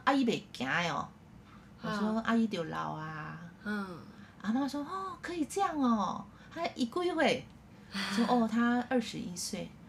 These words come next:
Speaker 1: 那个阿嬷就肃然起敬，你知道吗？
Speaker 2: <laughs>
Speaker 1: 就对那，对我们家那只米鲁肃然起敬，说：“这样老哦。”
Speaker 2: <laughs>
Speaker 1: 然后他就，过一会他就不见了，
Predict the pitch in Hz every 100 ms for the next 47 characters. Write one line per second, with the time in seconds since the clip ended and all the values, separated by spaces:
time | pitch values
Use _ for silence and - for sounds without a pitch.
0 | - - - - 381 381 349 392 381 381
1 | 339 - - 415 262 202 233 - 214 190
2 | - 330 208 262 247 240 285 381 415 370
3 | 349 - - 415 311 208 277 285 285 277
4 | 247 220 190 - 311 226 214 190 254 285
5 | - - - - - 427 453 440 403 370
6 | 349 339 330 330 302 254 208 - 262 254
7 | 233 262 - 262 262 - - 370 370 -
8 | - 359 - - - 233 311 349 339 359
9 | 311 233 - - - 359 330 233 285 233
10 | 156 - 208 185 -